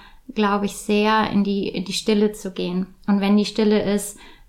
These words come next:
einen Spaziergang zu machen, äh, sich aufs Sofa zu setzen und sich irgendwie einen Kaffee zu machen, ein Glas Wein oder einen Tee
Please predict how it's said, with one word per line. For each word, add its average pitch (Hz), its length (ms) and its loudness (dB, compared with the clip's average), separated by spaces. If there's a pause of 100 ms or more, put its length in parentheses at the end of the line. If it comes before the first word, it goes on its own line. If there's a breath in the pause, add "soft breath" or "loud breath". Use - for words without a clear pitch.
(100)
einen 208 120 2
Spaziergang 208 580 0
zu 214 100 -2
machen, 196 720 0
äh, 196 360 -2
sich 190 220 -6
aufs 180 160 -4
Sofa 208 320 -2
zu 208 120 -6
setzen 196 440 -2
und 190 180 0
sich 190 240 -6
irgendwie 202 200 0
einen 202 60 2
Kaffee 202 300 -4
zu 208 140 -4
machen, 196 320 0
ein 190 100 0
Glas 190 240 -2
Wein 190 300 0
oder 185 100 0
einen 185 140 -2
Tee 208 340 2